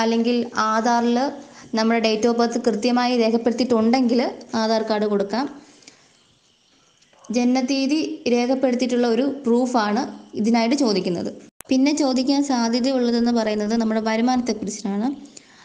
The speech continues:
അത് ചില സ്ഥാപനങ്ങൾ മാത്രമേ നമ്മുടെ വരുമാനത്തെക്കുറിച്ച് ചോദിക്കാൻ സാധ്യതയുള്ളൂ. പിന്നെ ഈ കെ, കെ വൈ സി ആക്ടിവേറ്റ് ആക്കാനായിട്ട് അവർ പറയുന്ന പ്രൂഫുകൾ എന്ന് പറഞ്ഞാൽ നമ്മുടെ ഫോട്ടോ, ഐ ഡി പ്രൂഫ്, അഡ്രസ്സ്, പിന്നെ date of birth,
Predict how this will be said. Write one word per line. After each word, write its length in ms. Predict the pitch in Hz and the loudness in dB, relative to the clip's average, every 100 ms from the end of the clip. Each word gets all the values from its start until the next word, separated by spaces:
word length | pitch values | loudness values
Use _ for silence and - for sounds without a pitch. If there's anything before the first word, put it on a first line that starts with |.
| - - - 240 | -20 -20 -4 -2
അത് 160 | 240 294 285 - - | 0 -2 -4 -8 -2
ചില 160 | 262 285 | 0 0
സ്ഥാപനങ്ങൾ 540 | 311 294 262 262 262 269 | 0 -2 0 2 2 2
മാത്രമേ 380 | 240 214 220 233 | 0 0 0 2
നമ്മുടെ 280 | 226 226 220 | 2 0 0
വരുമാനത്തെക്കുറിച്ച് 840 | 214 220 233 226 247 247 240 277 370 - - - | 0 0 0 0 -2 0 -2 -2 -6 -8 -18 -10
ചോദിക്കാൻ 360 | - 247 240 262 | -4 -2 0 -2
സാധ്യതയുള്ളൂ. 600 | 285 269 254 202 170 - - - - _ _ | -2 -2 0 0 0 -2 -6 -16 -20 _ _
പിന്നെ 240 | 240 247 285 262 | 0 2 2 2
ഈ 40 | 269 269 | 0 0
കെ, 140 | 262 240 233 240 | 0 2 0 0
കെ 80 | 247 247 | 0 2
വൈ 120 | 254 | 0
സി 220 | 254 262 269 269 - - - - 233 | 0 0 0 -2 -8 -20 -20 -8 -6
ആക്ടിവേറ്റ് 380 | 220 254 254 247 | -2 0 0 0
ആക്കാനായിട്ട് 560 | 233 240 233 240 233 277 277 - | 0 0 0 0 0 -2 -2 -4
അവർ 180 | 226 233 254 | -2 0 0
പറയുന്ന 440 | 226 226 233 247 262 262 | 0 0 0 0 -2 -2
പ്രൂഫുകൾ 440 | 226 220 220 247 | -2 -2 -2 -2
എന്ന് 120 | 254 233 | 0 0
പറഞ്ഞാൽ 240 | 214 277 - - - - | 0 -2 -6 -18 -10 -2
നമ്മുടെ 200 | 226 233 | 0 0
ഫോട്ടോ, 340 | 233 208 208 240 247 | 0 0 0 -2 0
ഐ 20 | 214 | 0
ഡി 60 | 220 | 0
പ്രൂഫ്, 380 | 226 214 214 285 302 - | 0 0 0 -2 -4 -4
അഡ്രസ്സ്, 460 | 208 196 220 226 269 302 - | -2 0 -2 -2 -4 -4 -4
പിന്നെ 280 | 226 220 220 220 220 - 226 | -2 0 0 -4 -6 -10 0
date 200 | 214 214 214 | 2 2 0
of 40 | 214 | 0
birth, 260 | 214 214 | -2 -2